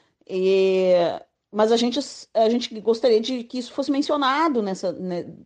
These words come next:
né, nesse período, pri-, sempre, mas nesse período, que é mais de destaque. E eu gostaria de incluir também uma, um posicionamento nosso, ah, em que, na, no questão do, de família, a questão familiar.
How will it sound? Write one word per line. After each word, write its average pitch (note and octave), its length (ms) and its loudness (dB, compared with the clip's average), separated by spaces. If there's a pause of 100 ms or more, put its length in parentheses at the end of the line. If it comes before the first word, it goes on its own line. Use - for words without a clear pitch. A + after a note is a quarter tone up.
(160)
né, E3+ 380 -8
nesse F3 220 -4
período, A3+ 460 0
pri-, A#3 240 -2
sempre, D#4 500 2
mas F#3 220 -2
nesse F#3 220 -8
período, G#3 480 -4 (280)
que - 140 -10
é E3 60 -2
mais D#3+ 280 -6
de D#3+ 140 -20
destaque. F#3 500 -14 (1000)
E A#3 120 -4
eu C4 140 6
gostaria C#4+ 380 2
de C#4+ 100 2
incluir C#4+ 380 2
também A#3+ 580 0 (640)
uma, G#3 140 -2
um G3+ 220 -8
posicionamento A3 640 -2
nosso, G#3 640 -2 (260)
ah, G#3+ 160 -10
em A3 60 -6
que, A#3 120 -2 (140)
na, G3+ 340 -4
no G3 160 -8
questão A3+ 360 -6
do, A3 100 -8 (100)
de - 140 -20
família, B3+ 580 0 (200)
a F3+ 80 -20
questão F#3+ 240 -14
familiar. G3+ 520 -6